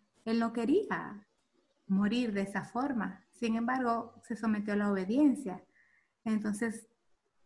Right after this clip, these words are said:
fue por algo, no fue porque él quiso, obviamente, no fue porque él quiso pasar por ese martirio.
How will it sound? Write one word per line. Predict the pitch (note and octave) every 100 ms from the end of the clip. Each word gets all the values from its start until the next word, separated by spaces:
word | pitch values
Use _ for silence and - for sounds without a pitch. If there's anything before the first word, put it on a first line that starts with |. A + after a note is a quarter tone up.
| - _
fue | - A3
por | G3+ G3
algo, | B3+ E4 G#3+
no | G#3
fue | G#3 A#3
porque | A3+ - A3
él | A3+ A3
quiso, | - D4 D4 G#3
obviamente, | G3 A3 A3 G#3+ G#3 G3+
no | G3 G3
fue | A3+ A3
porque | G3+ G3 G3
él | F#3
quiso | F#3 C#4 D4 -
pasar | F3+ - F#3
por | F#3
ese | F#3 F#3+
martirio. | F3 - B3 G#3